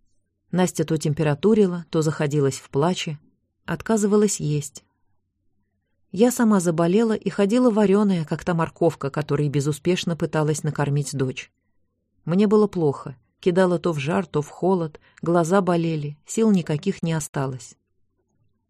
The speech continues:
Я не кашляла, насморка тоже не наблюдалось,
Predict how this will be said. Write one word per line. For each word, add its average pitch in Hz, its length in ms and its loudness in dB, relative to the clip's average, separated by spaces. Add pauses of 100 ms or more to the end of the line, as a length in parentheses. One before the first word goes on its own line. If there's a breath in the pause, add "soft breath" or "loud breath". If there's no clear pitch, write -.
Я 208 160 4
не 233 120 2
кашляла, 147 640 -2
насморка 202 440 -2
тоже 196 260 4
не 165 100 -2
наблюдалось, 143 720 -2